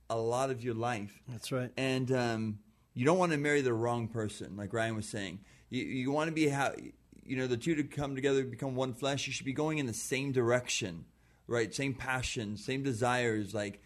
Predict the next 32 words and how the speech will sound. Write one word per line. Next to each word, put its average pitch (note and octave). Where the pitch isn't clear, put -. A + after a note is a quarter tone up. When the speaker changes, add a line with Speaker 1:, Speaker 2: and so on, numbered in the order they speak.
Speaker 1:
you A#2+
get C3+
a B2
part C3+
of B2
the A#2
plan. C3
One B2+
of F#3
the E3
scriptures D3+
from C3+
that A#2+
proverb, B2+
that A2+
virtuous C3
woman, D#3
we A2
can A#2
hit A2+
on A2
this. A2+
It F#2+
says, G2+
one C3+
of D3+
the C3
benefits C3
of A2+
this A2
virtuous A#2
woman, A2